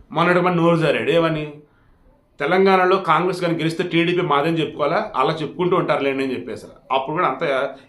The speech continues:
ఏం మనిషి బాబు ఈయన?" అని చెప్పేసి అన్నారు. ఇప్పుడు ఏం చేశాడు? "నా సెకండ్ ఇన్నింగ్స్ మొదలెట్టే" అని చెప్పి వైసీపీ జెండా కప్పుకున్నాడు. అదేమంటే ఏమంటున్నాడు? "నాకు జగన్మోహన్ రెడ్డి గారి పరిపాలన చాలా బాగా నచ్చింది,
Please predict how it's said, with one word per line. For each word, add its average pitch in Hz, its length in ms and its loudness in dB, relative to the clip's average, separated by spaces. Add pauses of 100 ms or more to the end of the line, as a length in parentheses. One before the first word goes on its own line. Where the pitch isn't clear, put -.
(100)
ఏం 147 200 0
మనిషి 156 260 -2
బాబు 135 160 0
ఈయన?" 135 140 -2
అని 127 120 -4
చెప్పేసి 131 300 -8
అన్నారు. 87 280 -18 (1200)
ఇప్పుడు 208 280 2
ఏం 208 140 6
చేశాడు? 180 580 2 (340)
"నా 180 240 4
సెకండ్ 185 400 2
ఇన్నింగ్స్ 185 280 2
మొదలెట్టే" 165 520 2
అని 139 120 -2
చెప్పి 127 480 -4 (580)
వైసీపీ 202 480 2
జెండా 160 280 0
కప్పుకున్నాడు. 131 580 -6
అదేమంటే 180 440 4
ఏమంటున్నాడు? 170 800 0 (1700)
"నాకు 175 360 2
జగన్మోహన్ 185 640 4
రెడ్డి 165 160 -2
గారి 165 140 0
పరిపాలన 165 360 0
చాలా 147 340 2
బాగా 165 240 4
నచ్చింది, 135 500 -4